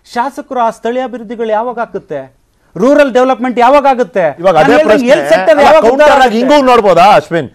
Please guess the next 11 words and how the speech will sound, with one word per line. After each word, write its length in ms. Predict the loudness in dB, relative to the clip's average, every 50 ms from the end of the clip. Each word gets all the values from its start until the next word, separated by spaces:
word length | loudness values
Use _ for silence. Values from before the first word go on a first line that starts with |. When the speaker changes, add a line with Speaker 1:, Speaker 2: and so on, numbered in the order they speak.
| _ _ _ _ -4
Speaker 2:
ಅದೇ 360 | -2 0 2 4 4 4 2
ಶಾಸಕರ 580 | 2 2 2 0 2 0 -2 -2 2 2 2 2 2
ಕ್ಷೇತ್ರದಲ್ಲಿರುವಂತಹ 1120 | 0 -2 -2 0 0 0 2 -2 -4 0 0 0 2 2 2 4 4 2 2 0 -2 -2
ಮತದಾರರು 800 | 0 -2 -2 -2 -2 0 2 2 2 2 2 -2 -4 -6 -8 -12 _ _ _ _ -6
ಇದೇ 340 | -4 0 2 4 4 2 2
guarantee 680 | 2 2 2 2 2 2 0 -2 -2 -2 -2 0 2 2 0
ಪ್ರೋಗ್ರಾಮ್ಗಳ 640 | 0 0 0 0 2 2 0 0 0 0 0 0 0 2 0
ಫಲಾನುಭವಿಗಳು 680 | 0 0 2 0 2 2 2 2 2 2 0 0 0
ಕೂಡ 200 | 0 0 0 2
ಅಲ್ವಾ? 560 | 2 0 0 -2 -6 -10 -10 -10 -14 -20 _ _ _ _ _ _ _ _ -20 -20 _ _ _ _ _
ಅಂದ್ರೆ 500 | -2 0 2 2 2 2 2 0 0